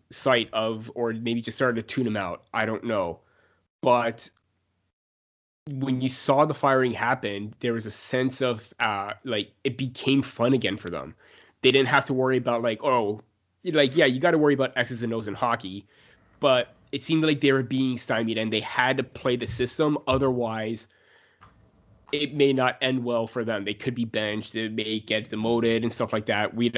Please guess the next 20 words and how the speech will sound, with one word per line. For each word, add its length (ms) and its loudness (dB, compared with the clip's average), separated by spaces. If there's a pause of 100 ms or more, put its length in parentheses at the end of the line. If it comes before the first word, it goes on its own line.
(100)
again, 400 -2
I 100 2
don't 180 0
know. 300 -2 (160)
There 140 2
was 100 -4
a 60 2
lot 180 6
of 80 -2
things 240 -4
going 240 -2
on 160 -4
in 80 -6
that, 340 -4
in, 460 -2 (880)
behind 380 2
the 100 -4
scenes 400 -4
as 140 -10
well. 400 0